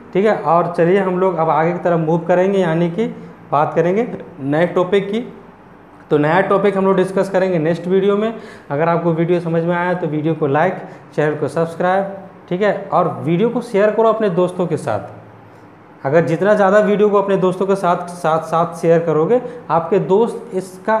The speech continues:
उतना ही ज़्यादा जो है benefit उठा पाएंगे। और उनको ये बात भी आप बोलें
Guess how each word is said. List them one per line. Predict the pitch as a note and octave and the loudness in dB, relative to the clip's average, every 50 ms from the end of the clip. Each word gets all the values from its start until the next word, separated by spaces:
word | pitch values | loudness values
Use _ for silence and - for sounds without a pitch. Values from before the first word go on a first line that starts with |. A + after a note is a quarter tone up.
| A3 G3 | 0 -2
उतना | F#3+ F#3 F#3+ G3+ G3+ G#3 | -2 -2 -2 -2 -2 -2
ही | G3+ G3 A#3+ A3+ | -2 -2 -2 0
ज़्यादा | F#3 F#3 F#3 F#3 F3 G3+ G#3 G#3 G#3 - - - - - - | 0 0 0 2 2 4 2 2 0 -2 -12 -14 -18 -12 -4
जो | D3 E3+ | -2 0
है | F#3+ G3 E3 | 0 2 2
benefit | F3 F3 F3+ F3 F3 F#3 E3 E3+ | 2 2 2 2 0 0 0 0
उठा | D#3+ C#3+ D#3 D#3+ D#3+ | 0 2 2 0 0
पाएंगे। | D#3+ - F3+ F#3+ G#3 G#3+ A3 | 0 0 0 0 0 0 0
और | G#3 E3+ F3 F3+ | 0 2 2 2
उनको | F3+ F#3 F#3+ F3+ F3+ G3 G3 G3 D#3+ | 2 0 0 0 0 2 2 2 2
ये | D3 E3+ F3 D#3+ | 0 0 0 0
बात | - E3 D#3 F#3 G3 | 2 2 2 2 0
भी | F3 F#3 G3+ G3 | 0 0 0 2
आप | F#3+ F#3+ E3 | 2 0 2
बोलें | D#3+ E3+ E3+ F3+ G3+ | 2 2 2 2 -2